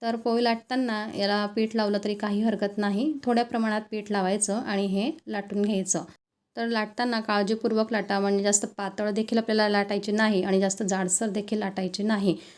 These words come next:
अशा प्रकारे त्याची थिकनेस हवी आणि मध्यम आकारात ही पोळी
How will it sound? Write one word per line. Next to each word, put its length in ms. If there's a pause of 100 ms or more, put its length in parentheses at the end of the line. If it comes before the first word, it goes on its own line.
(140)
अशा 220
प्रकारे 400
त्याची 220 (120)
थिकनेस 580
हवी 280 (420)
आणि 260
मध्यम 500
आकारात 480
ही 80
पोळी 300